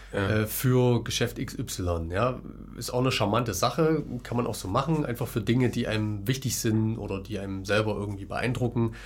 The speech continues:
Speaker 2: Ähm, so kann man natürlich dann noch mal ein bisschen
Speaker 1: Das wusste ich nicht, ich bin so selten auf Facebook.
Speaker 2: Ja, das, äh, Facebook hat, hat viel gemacht in der letzten Zeit. Also so gerade das letzte halbe Jahr ist auf Facebook echt viel passiert.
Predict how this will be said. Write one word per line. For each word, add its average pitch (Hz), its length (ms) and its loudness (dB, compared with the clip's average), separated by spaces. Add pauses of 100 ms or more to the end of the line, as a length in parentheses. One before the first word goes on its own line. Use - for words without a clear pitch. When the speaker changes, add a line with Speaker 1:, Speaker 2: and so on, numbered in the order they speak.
(360)
Speaker 2:
Ähm, 95 160 -6
so 107 140 2
kann 107 160 0
man 107 440 2
natürlich 101 360 -4
dann 95 140 -4
noch 92 120 -8
mal 90 100 -6
ein 87 60 -6
bisschen 90 360 -10 (220)
Speaker 1:
Das - 80 -14
wusste 104 220 4
ich 78 60 0
nicht, 92 140 2
ich - 120 -12
bin 92 220 0
so 95 200 -8
selten 87 280 -4
auf 90 100 -10
Facebook. 87 360 -6
Speaker 2:
Ja, 113 340 6
das, 110 280 -2
äh, 113 200 -6
Facebook 196 320 4
hat, 165 320 0
hat 139 140 0
viel 185 160 2
gemacht 127 380 4
in 123 80 0
der 104 100 4
letzten 98 240 0
Zeit. 104 180 -6
Also 104 160 -2
so 113 120 -4
gerade 117 260 0
das 113 160 0
letzte 120 300 0
halbe 123 180 2
Jahr 104 220 0
ist 117 100 -4
auf 104 80 -2
Facebook - 320 -4
echt - 160 -6
viel 139 140 -2
passiert. 139 480 -2